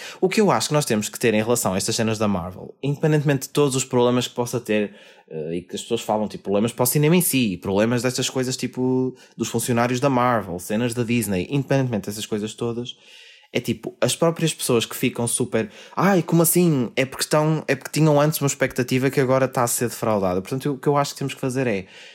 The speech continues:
já sabemos que estes filmes todos vão existir, e, opá, eu vou ver o, sei lá, o, a Loki Season dois porque quero rir-me e acabou. <laughs> Tipo, não vou ter mais expectativa em relação a isso, para além disso. Ah,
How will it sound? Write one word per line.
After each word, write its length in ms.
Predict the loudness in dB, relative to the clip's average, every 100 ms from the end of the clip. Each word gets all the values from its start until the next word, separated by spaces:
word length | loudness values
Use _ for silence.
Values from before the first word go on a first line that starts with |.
| -18 -2
já 160 | 0
sabemos 300 | 2 2 0
que 80 | 0
estes 140 | -2
filmes 180 | 0 0
todos 160 | 0 0
vão 120 | 0
existir, 580 | 0 -2 -2 -4 -4 -10 _ _ _ -20 -20 _ -6
e, 220 | 0 2 2
opá, 480 | 2 2 2 0 0
eu 160 | 0 4
vou 200 | 4 4
ver 280 | 4 4
o, 1000 | 2 0 2 2 4 4 2 2 -2 -4 -10 -16 -20 -20 -20 -18
sei 220 | -6 -2
lá, 280 | 0 0 0
o, 240 | -2 0
a 60 | 0
Loki 340 | 2 0 0
Season 360 | 0 2 2 2
dois 320 | 2 2 0
porque 480 | 0 2 2 -2 -12 -14 _ _ -2
quero 200 | 0 2
rir-me 520 | 4 4 2 0 -4 -2
e 100 | 0
acabou. 360 | 2 4 4 2
<laughs> 20 |
Tipo, 300 | 0 -2 2 2
não 100 | 2
vou 80 |
ter 140 | 2 2
mais 180 | 2 0
expectativa 480 | -6 -8 -4 -2
em 40 | 0
relação 320 | -2 0 0
a 60 | 2
isso, 280 | 0 -4 -12 _ _ _ _ _
para 180 | 0 2
além 240 | 4 2
disso. 340 | 0 -4 -8 -20 _ _ _ _ _ _ _ -12
Ah, 320 | -12 -12